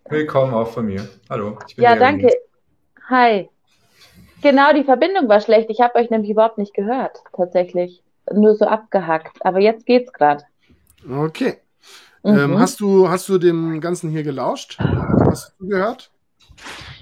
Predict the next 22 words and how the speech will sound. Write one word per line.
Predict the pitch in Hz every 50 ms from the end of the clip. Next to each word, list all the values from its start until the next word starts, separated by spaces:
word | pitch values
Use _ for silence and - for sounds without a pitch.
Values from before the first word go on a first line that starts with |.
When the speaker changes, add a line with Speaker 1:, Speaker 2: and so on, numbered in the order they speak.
| - - _ _ _ _ _ _ - - - - - - _ _ _ _ _ _ _ _ _ - - - -
Speaker 2:
Also | 220 233 247 247 262
ich | 233 240 233
hab's | 277 269 269 -
versucht, | - 294 285 277 294 320 370 359
aber | 339 247 262 262 240
wie | 269
gesagt, | 262 - 294 285 285 -
ihr | - 240
wart | 214 208 220 220
total | 240 220 - 214 196 185
abgehakt. | 202 208 - - 214 185 175 170 170 -
Also | 180 180 180 -
das | 185 196 185 -
hat | 208 208 208 -
ein | 214 202
bisschen, | 214 214 214 - 214 202 196 202 196 -
ich, | - 202 - - -
ich | 208 - -
konnt's | - 220 214 214 - -
nicht | 214 214 208 - -
ganz. | 196 190 190 202 208 208 - - - - - _ _ _ - - - _ _ _ _ _ _ _ _ _ _ _ _ _ _ _ _ _ _ -
Speaker 3:
Ja. | 131 123 120 127 147 151